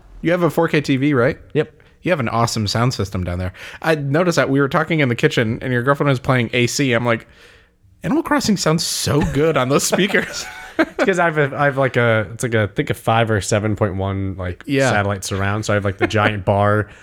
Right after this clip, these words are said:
Speaker 2: have a subwoofer that with satellite speakers attached to it. So when you close a door in Animal Crossing, it's like,
Speaker 1: Ka-chunk.
Speaker 2: <laughs> Yeah.
Speaker 1: <laughs> No, for
Speaker 2: It's like,
Speaker 1: me, it's like, click.
Speaker 2: yeah. So, like, you feel it.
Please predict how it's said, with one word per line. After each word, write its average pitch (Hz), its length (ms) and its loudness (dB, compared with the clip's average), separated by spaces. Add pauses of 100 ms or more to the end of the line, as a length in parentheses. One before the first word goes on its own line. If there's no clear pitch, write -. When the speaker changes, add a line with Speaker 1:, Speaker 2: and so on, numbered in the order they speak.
(120)
Speaker 2:
have 104 140 0
a - 20 -2
subwoofer 110 640 0
that 104 160 0
with 101 160 -2
satellite 101 460 0
speakers 101 300 -6
attached 95 360 -2
to 120 80 0
it. 107 80 -4
So 110 80 0
when 107 60 0
you 101 40 -2
close 117 280 2
a 101 40 0
door 101 240 2
in 92 80 -2
Animal 104 240 -2
Crossing, 120 380 2
it's - 180 -12
like, 98 140 -4 (180)
Speaker 1:
Ka-chunk. - 680 0
Speaker 2:
<laughs> - 60 2
Yeah. 170 360 0 (120)
Speaker 1:
<laughs> - 80 -8
No, 185 80 4
for - 100 0
Speaker 2:
It's 180 120 -4
like, 185 80 4
Speaker 1:
me, 170 80 2
it's 165 140 0
like, - 260 -4
click. 320 240 -6 (220)
Speaker 2:
yeah. 127 240 0
So, 120 160 -2
like, 110 120 0 (160)
you 120 80 0
feel 107 440 -4
it. 123 180 0